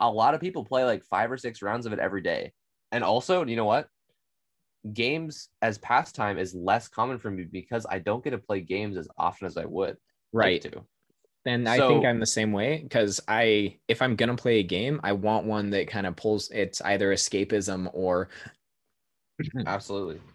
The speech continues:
Speaker 2: either escapism or a challenge or something like that, that is kind of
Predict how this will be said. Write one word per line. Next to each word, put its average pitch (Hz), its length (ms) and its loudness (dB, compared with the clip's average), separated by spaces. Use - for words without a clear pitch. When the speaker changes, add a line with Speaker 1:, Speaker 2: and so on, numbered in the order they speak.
Speaker 2:
either 117 180 0
escapism 113 600 2
or 98 140 2
a 92 40 2
challenge 110 520 -2
or 113 120 4
something 113 440 0
like 95 260 0
that, 98 520 0
that 113 220 2
is 101 160 2
kind 98 320 -4
of 90 260 0